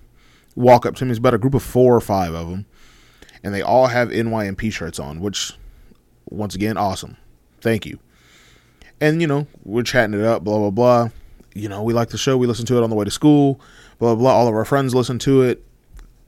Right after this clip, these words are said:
Amazing. Um, but that, that sort of scenario has happened more and more and more,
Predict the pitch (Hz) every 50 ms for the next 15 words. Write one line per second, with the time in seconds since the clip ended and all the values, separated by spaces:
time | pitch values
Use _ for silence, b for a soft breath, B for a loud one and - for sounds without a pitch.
0 | _ _ - 117 123 131 120 113 101 82 62 55 - - _ _ _ _ _ _
1 | _ B B B B B B B B B B _ _ _ _ _ _ _ _ _
2 | _ 120 127 123 120 117 110 107 104 104 95 - - - _ _ 147 139 143 131
3 | - - 135 147 165 170 - - - _ _ _ _ - 120 113 127 139 147 151
4 | - - - 156 147 131 117 - 123 120 123 123 123 110 104 101 123 113 110 107
5 | 95 98 107 110 120 117 107 101 101 104 110 113 110 98 92 90 92 98 107 117
6 | 123 127 120